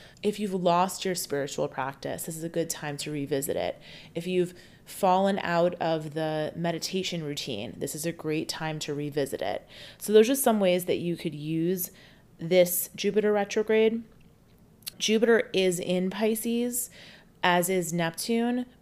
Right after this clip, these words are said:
but he's only two degrees into Pisces. He was in Aquarius, went into Pisces. He gave us a taste of what Jupiter in Pisces has to offer us.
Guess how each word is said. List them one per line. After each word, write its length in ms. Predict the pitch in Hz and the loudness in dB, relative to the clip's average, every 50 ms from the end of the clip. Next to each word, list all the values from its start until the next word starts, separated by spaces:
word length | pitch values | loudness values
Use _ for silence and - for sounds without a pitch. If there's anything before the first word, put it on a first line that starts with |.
| - 170 | -6 0
but 320 | 170 196 180 180 180 180 - | 4 4 6 6 4 2 -2
he's 260 | - - 214 214 214 | -6 -2 -2 0 2
only 360 | 214 220 233 247 262 262 247 | 2 2 2 2 2 2 0
two 280 | - - - 233 226 208 | 0 -2 -2 -2 -2 0
degrees 460 | 196 202 - - 202 202 208 214 214 | -2 -4 -2 0 0 2 2 2 2
into 220 | 226 220 226 226 | 0 0 0 -2
Pisces. 640 | - - 226 226 226 226 - 233 233 233 233 220 - - | -2 2 4 4 4 4 0 -2 0 0 -2 -2 -6 -10
He 280 | - - - 214 208 | -10 -6 -2 -2 0
was 320 | 196 180 180 175 185 180 202 | 2 4 4 4 4 4 2
in 100 | 214 220 | -2 -4
Aquarius, 640 | 208 - - 214 196 190 190 196 196 196 196 196 - | -4 -4 0 2 4 4 4 4 4 2 0 0 -2
went 260 | 170 160 160 160 175 | -4 -2 -2 0 0
into 220 | 190 202 196 220 | 0 0 -2 -4
Pisces. 560 | 208 - 196 185 190 190 - - 185 185 185 | -4 -2 0 0 0 0 -2 -2 -2 -2 -2
He 80 | 185 185 | -2 -2
gave 220 | 170 202 214 208 | -2 0 0 -2
us 100 | 214 - | -2 -4
a 60 | 220 208 | -4 -4
taste 880 | - - - - - 214 220 185 147 - - - - - - - - - - - - - - - - - - | -6 -8 -10 -6 0 4 4 4 4 2 -2 -4 -4 -4 -4 -6 -8 -10 -12 -18 -20 -20 -20 -20 -6 0 0
of 140 | 190 170 180 | 0 4 4
what 120 | 180 175 | 2 2
Jupiter 400 | 175 - 202 190 196 196 196 196 | 2 0 -2 0 0 0 0 0
in 80 | 185 180 | -2 -2
Pisces 540 | - - 180 180 180 180 180 175 170 - | -2 -2 -2 -2 0 -2 -2 -2 -2 -4
has 320 | - - 160 156 160 156 - | -4 -6 -4 -2 -2 -2 -4
to 140 | - - - | -4 -2 0
offer 360 | 139 147 147 - - 190 190 | 2 0 0 0 0 2 2
us. 420 | 196 208 226 262 - - - - | 4 4 2 2 0 0 -2 -2